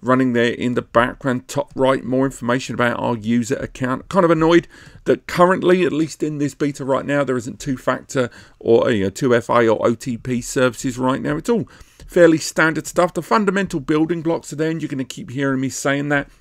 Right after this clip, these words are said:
throughout this section of the video, but ultimately I do think this does still feel like a beta. A lot of the structure is there. I like what I'm seeing. I like, you know, the notification service there. I like the file manager. I like the layout of things. I'm not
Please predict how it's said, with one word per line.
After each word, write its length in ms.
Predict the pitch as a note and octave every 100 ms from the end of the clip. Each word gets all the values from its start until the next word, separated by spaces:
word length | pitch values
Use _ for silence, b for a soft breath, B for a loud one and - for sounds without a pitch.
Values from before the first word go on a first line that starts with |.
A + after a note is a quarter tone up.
| _
throughout 360 | - C#3 C3 -
this 140 | C3+
section 320 | - - - D3
of 60 |
the 60 | D3
video, 340 | D#3 D3 D3 B B B -
but 240 | G3 F#3+ - -
ultimately 560 | G3+ F#3+ F3+ F3+ E3+ D3+ B B
I 80 | -
do 220 | C#3 F3
think 260 | D#3 E3+ -
this 120 | D3
does 200 | - C#3
still 200 | - C#3
feel 320 | - - A#2+
like 320 | A#2 G#2+ G#2
a 60 | -
beta. 400 | G#2+ A#2 G#2+ A2
A 80 | G#2
lot 320 | C3 D#3 F3+
of 80 | -
the 100 | E3+
structure 560 | - F3+ E3+ - -
is 160 | E3+ D#3
there. 300 | E3+ E3+ E3 B B -
I 80 | -
like 260 | D3+ F3
what 100 | -
I'm 120 | D3 C#3+
seeing. 500 | - G3 F#3+ F#3+ F3+ B B B
I 80 | C#3
like, 280 | D3+ D#3 -
you 120 | -
know, 120 | C3
the 120 | C3 C3
notification 640 | C#3 B2+ - C#3+ C#3 D3
service 320 | - C#3+ C3
there. 140 | - C#3
I 40 |
like 220 | B2+ C3
the 40 | A#2
file 440 | - C3+ B2+ C#3
manager. 440 | C3+ B2+ C3+ C3+
I 40 | A2+
like 180 | A#2+ -
the 100 | B2+
layout 580 | A#2+ A2 B2 C3+ C3+
of 180 | - C3
things. 280 | - C3+ C#3+
I'm 60 | A#2+
not 200 | C#3